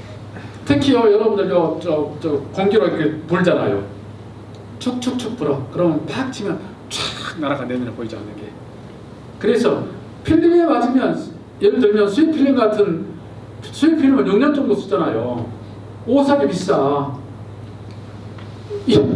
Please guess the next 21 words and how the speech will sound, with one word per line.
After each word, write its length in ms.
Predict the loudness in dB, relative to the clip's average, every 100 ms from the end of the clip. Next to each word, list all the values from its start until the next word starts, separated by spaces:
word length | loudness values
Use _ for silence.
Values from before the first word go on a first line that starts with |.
| 0 -2 -6 -10
저 220 | 0 2 4
육 140 | 4
년 180 | 4 2
써야 220 | 4 4
되는데 600 | 4 2 0 0 0 0
만약 480 | 0 2 4 4 4
이놈이 240 | 2 0
직접 320 | 0 -4 -2 0
맞아버리면 560 | 2 2 2 0 0
일 100 | 0
년밖에 340 | 0 0 -2 -4
못 120 | -4
써. 400 | -2 -2 -2 -6 -10 -14 -16 -16 -16 -16 -16 -16 -16 -16 -16 -16 -18 -18 -18 -16 -10 0
바로 220 | 2 2
분해가 300 | 2 2 2
돼버리고 280 | 0 -4 -4
광분해돼. 520 | -2 -2 -2 -2 -4 -8 -16 -18 -18 -8
산화돼버립니다. 720 | 0 0 0 -4 -8 -12 -14 -16 -18 -18 -18 -18 -18 -18 -18 -18 -18 -10
그래서 200 | -4 -2
조심해야 300 | -2 0 0
된다. 380 | -2 -4 -6